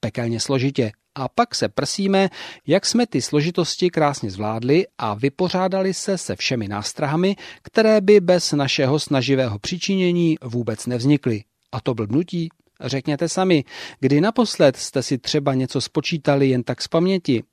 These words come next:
nebo kdy jste si uložili do paměti nějakou povinnost, kterou nesmíte prošvihnout? Znáte z paměti telefonní čísla aspoň na své nejbližší? Odvážíte se jít do lesa na houby bez mobilního telefonu,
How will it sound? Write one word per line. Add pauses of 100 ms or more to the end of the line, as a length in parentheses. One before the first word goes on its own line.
(140)
nebo
kdy
jste
si
uložili
do
paměti
nějakou
povinnost,
kterou
nesmíte
prošvihnout? (640)
Znáte
z
paměti
telefonní
čísla
aspoň
na
své
nejbližší? (240)
Odvážíte
se
jít
do
lesa
na
houby
bez
mobilního
telefonu,